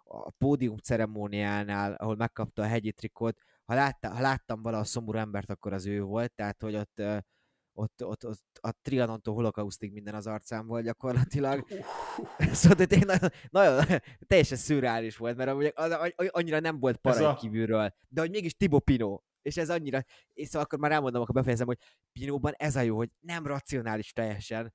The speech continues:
Speaker 1: mert
Speaker 2: Nem,
Speaker 1: hogy amúgy én sem,
Speaker 2: nagyon
Speaker 1: meg
Speaker 2: nem.
Speaker 1: mi se vagyunk racionálisak. És ez, igen, kívülről nézve, tulajdonképpen Jonathan Watersnek, az I F sportigazgatójának igaza volt, hogy miért sírt Thibaut Pinot.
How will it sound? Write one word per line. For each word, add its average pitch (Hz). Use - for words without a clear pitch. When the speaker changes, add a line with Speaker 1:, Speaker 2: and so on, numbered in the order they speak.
Speaker 1:
mert 143
Speaker 2:
Nem, 123
Speaker 1:
hogy 170
amúgy 175
én 190
sem, -
Speaker 2:
nagyon -
Speaker 1:
meg 190
Speaker 2:
nem. 185
Speaker 1:
mi 226
se 185
vagyunk 135
racionálisak. 120
És -
ez, 95
igen, 127
kívülről 147
nézve, 131
tulajdonképpen 127
Jonathan 117
Watersnek, 135
az 110
I 117
F 104
sportigazgatójának 123
igaza 131
volt, 104
hogy 110
miért 110
sírt 104
Thibaut 107
Pinot. 104